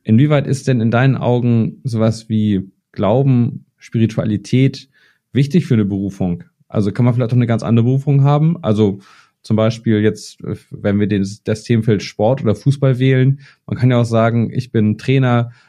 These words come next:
und ich hab irgendwie, ich verspüre so eine Berufung, äh, in Chile, äh, Mannschaften zu trainieren, weil Chile braucht guten Fußball. Geht sowas auch ohne,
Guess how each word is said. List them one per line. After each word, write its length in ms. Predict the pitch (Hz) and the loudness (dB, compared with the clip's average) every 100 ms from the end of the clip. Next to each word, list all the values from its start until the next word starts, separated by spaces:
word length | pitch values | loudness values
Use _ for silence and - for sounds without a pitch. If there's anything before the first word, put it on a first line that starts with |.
| _ _ | _ _
und 160 | 117 110 | 0 2
ich 80 | 113 | 2
hab 120 | 120 | 0
irgendwie, 300 | 120 113 110 | 2 2 2
ich 100 | 110 | 2
verspüre 380 | 120 - 131 113 | -2 0 0 4
so 60 | |
eine 100 | 113 | 4
Berufung, 640 | 107 104 120 120 110 110 - _ _ _ _ _ | 4 2 0 0 2 2 -2 _ _ _ _ _
äh, 280 | 104 104 104 | -2 0 0
in 100 | 117 | 0
Chile, 640 | 107 - 123 113 110 104 - - | 0 0 2 4 2 0 -6 -8
äh, 100 | 101 | -2
Mannschaften 540 | 110 110 110 - 101 | 0 0 -2 -2 -4
zu 140 | - | -4
trainieren, 640 | 87 - 95 92 87 80 85 | -8 -2 0 0 -2 -6 -8
weil 360 | 90 95 101 98 | -2 0 0 -2
Chile 300 | - 110 107 | -2 -2 0
braucht 300 | - 101 - | -2 -4 -6
guten 220 | 101 107 | -10 -8
Fußball. 480 | - 117 - 87 - - _ | -8 -10 -6 -8 -8 -16 _
Geht 140 | 123 123 | -6 -2
sowas 220 | 151 143 | 0 0
auch 120 | 131 | -2
ohne, 500 | - 131 170 175 175 | 0 2 2 0 -4